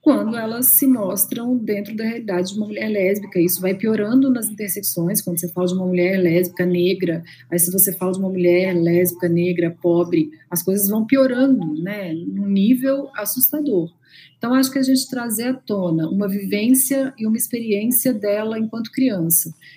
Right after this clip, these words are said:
e mostrar que aquilo nada tem a ver com a vida que ela leva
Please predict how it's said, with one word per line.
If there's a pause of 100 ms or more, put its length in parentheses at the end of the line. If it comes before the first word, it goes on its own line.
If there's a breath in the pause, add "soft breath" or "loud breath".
(120 loud breath)
e
mostrar
que
aquilo
nada
tem
a
ver (680)
com
a
vida
que
ela
leva